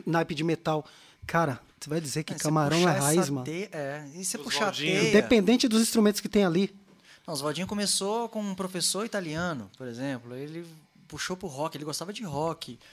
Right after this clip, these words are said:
Speaker 2: Luiz Gonzaga, não tem nem como você falar que não tinha bateria, que não tinha nada, né?
Speaker 1: E pra mim não teve um, um processo, não teve um, um bloqueio ou um receio de aceitação, porque,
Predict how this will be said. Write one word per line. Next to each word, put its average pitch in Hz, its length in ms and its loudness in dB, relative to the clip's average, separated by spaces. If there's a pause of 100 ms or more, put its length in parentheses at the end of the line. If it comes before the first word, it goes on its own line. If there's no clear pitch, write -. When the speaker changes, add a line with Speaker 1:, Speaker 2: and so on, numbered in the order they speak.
(140)
Speaker 2:
Luiz 151 160 -6
Gonzaga, 151 600 -2
não 135 120 -6
tem 165 120 -10
nem 214 140 -8
como 196 200 -12
você 190 120 -8
falar 175 300 -8
que 180 100 -18
não 170 100 -14
tinha 165 160 -10
bateria, 147 460 -10
que 131 60 -20
não 123 80 -18
tinha 120 160 -16
nada, 113 280 -12
né? 123 160 -12 (320)
Speaker 1:
E 196 100 4
pra 208 180 8
mim 220 100 8
não 254 140 6
teve 226 240 6
um, 196 200 4
um 175 320 4
processo, 175 600 4
não 165 120 2
teve 160 240 2
um, 151 220 2
um 147 140 0
bloqueio 156 560 4
ou 151 60 2
um 139 40 2
receio 139 360 0
de 135 60 -2
aceitação, - 580 0 (560)
porque, 165 480 4